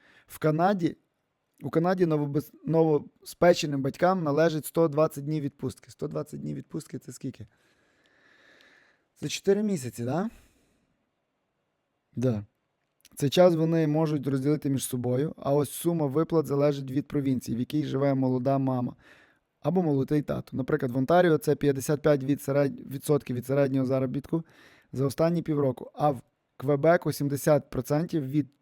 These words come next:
під час вагітності та в перші три місяці після народження дитини, а потім також п'ятдесят п'ять відсотків. Ну, коротше, бачите, от різні цифри, різні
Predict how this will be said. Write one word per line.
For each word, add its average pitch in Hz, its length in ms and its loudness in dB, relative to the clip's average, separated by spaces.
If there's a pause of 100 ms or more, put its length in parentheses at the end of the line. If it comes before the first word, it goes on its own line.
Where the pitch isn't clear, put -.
(160)
під - 200 0
час 160 220 6
вагітності 156 640 -2 (460)
та 170 140 8
в - 160 0
перші 175 400 4
три 165 240 2
місяці 170 460 -2
після 151 360 0
народження 143 480 0
дитини, 147 420 0
а 135 60 0
потім 156 340 -2
також 139 280 -4
п'ятдесят 127 420 -8
п'ять 120 200 -6
відсотків. - 400 -12 (2250)
Ну, 139 100 -2
коротше, 175 380 4
бачите, 147 580 0
от 131 300 -4
різні 127 680 0 (960)
цифри, 156 500 0
різні 143 560 -2